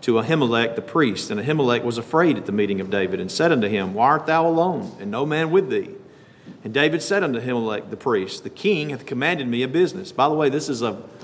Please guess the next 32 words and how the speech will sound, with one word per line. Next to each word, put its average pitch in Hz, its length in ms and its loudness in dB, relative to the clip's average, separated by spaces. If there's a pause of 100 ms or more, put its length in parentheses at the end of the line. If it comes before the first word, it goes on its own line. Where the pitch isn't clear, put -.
(240)
what 120 140 -2
we 123 100 0
call 127 260 4
just 120 160 -4
a 110 60 -2
bald-faced 123 580 2
lie. 107 400 2 (340)
<laughs> - 340 -20
David 123 260 2
is 117 120 -2
just - 360 -8
lying 123 360 4
through 120 220 2
his 113 100 -2
teeth, 110 440 -2 (200)
as 107 200 -2
we 101 100 -2
say. 104 320 -4 (600)
Same 139 260 -4
guy 147 240 2
who 143 80 0
fought 143 260 0
Goliath 143 400 0
on 135 80 -6
the 131 60 -4
battlefield, 113 500 0
now 117 160 0
he's 113 280 -4
lying 127 440 4
through 127 200 2
his 123 120 -2
teeth. - 380 -4